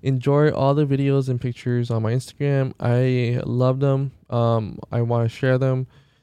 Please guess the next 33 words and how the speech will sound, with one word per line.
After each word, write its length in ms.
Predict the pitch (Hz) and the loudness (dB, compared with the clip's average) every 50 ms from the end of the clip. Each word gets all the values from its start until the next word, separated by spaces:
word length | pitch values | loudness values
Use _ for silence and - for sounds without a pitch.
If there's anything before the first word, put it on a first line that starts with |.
| _ _ | _ _
These 160 | 131 131 131 | -4 0 2
are 100 | 143 139 | 2 2
the 80 | 139 139 | 2 2
moments 420 | 131 117 117 117 120 123 123 123 | 2 2 2 2 2 0 -2 -2
that 200 | - 117 104 - | -2 -4 -4 -2
we 140 | - 120 120 | -2 -4 -2
live 200 | 117 120 123 120 | 0 0 -2 -2
for. 480 | - _ - 123 123 120 120 120 120 - _ _ _ _ _ _ _ _ _ _ _ _ _ | -4 _ -4 -2 0 0 0 0 -2 -4 _ _ _ _ _ _ _ _ _ _ _ _ _
And 360 | - 123 120 117 117 117 113 | -4 -2 0 0 0 0 0
I'm 240 | 113 113 113 110 113 | 0 -2 -2 -2 -2
hoping 460 | 110 - 135 127 127 143 139 135 131 | -4 -4 -4 -4 -4 -4 -4 -4 -2
that 320 | 127 123 113 110 98 - - - - - | 0 0 0 0 -2 -4 -8 -12 -16 -18
for 160 | - - 131 | -10 -10 -8
two 100 | 120 - | -4 -2
thousand 240 | 127 127 123 123 117 | -2 -2 -2 -4 -6
twenty-two, 640 | - - 156 156 151 - - - 151 156 160 151 - | -6 -4 -2 -2 -4 -4 -6 -4 -4 -2 -4 -4 -6
it's 120 | - - | -8 -6
going 160 | - 135 127 | -4 -4 -2
to 80 | 127 123 | -2 -2
be 180 | 120 123 123 120 | -2 -2 0 0
an 160 | 117 - - - _ _ _ - | -2 -2 -6 -10 _ _ _ -4
absolutely 460 | 131 131 - - - 135 131 127 120 | -4 -4 -4 -6 -6 -4 -2 -2 -2
amazing, 840 | 113 117 117 120 127 139 147 143 143 139 143 147 147 147 147 143 - - | -4 -4 -4 -4 -2 0 0 0 0 0 -2 -2 -2 -2 -2 -4 -4 -4
amazing 880 | - 123 123 123 131 139 139 135 135 135 139 135 131 135 135 131 127 123 120 | -4 -4 -2 -2 -2 0 0 0 -2 -2 -2 -2 -2 -4 -4 -6 -8 -10 -12
year 540 | 117 120 131 135 139 139 135 135 135 139 135 - - | -10 -4 0 0 2 2 2 0 0 -2 -6 -8 -8
of 420 | - - 123 120 120 117 117 113 - | -2 0 2 2 4 2 2 0 -2
all 420 | - - 123 123 127 123 120 120 - | -4 -2 0 2 2 2 0 -2 -2
the 300 | - - 120 113 113 113 - - _ _ _ _ _ | -4 -2 -2 -2 -2 -4 -8 -14 _ _ _ _ _
memories 680 | - 143 147 147 147 147 147 147 143 143 143 143 135 | -4 -2 0 0 0 0 0 0 0 -2 -2 -2 -2
and 180 | 123 113 110 113 | -2 -4 -2 -4
videos 720 | 135 131 139 139 139 135 135 135 135 135 135 131 127 - | -4 -4 -4 -2 -2 -2 0 0 0 0 -2 -2 -4 -6
and 120 | 107 113 | -6 -8
performances 1040 | 117 123 - _ 143 139 143 139 139 139 139 - - 143 139 135 135 131 127 - - | -8 -10 -10 _ -4 -2 -2 0 -2 -2 -4 -2 -2 0 2 2 2 0 -2 -6 -12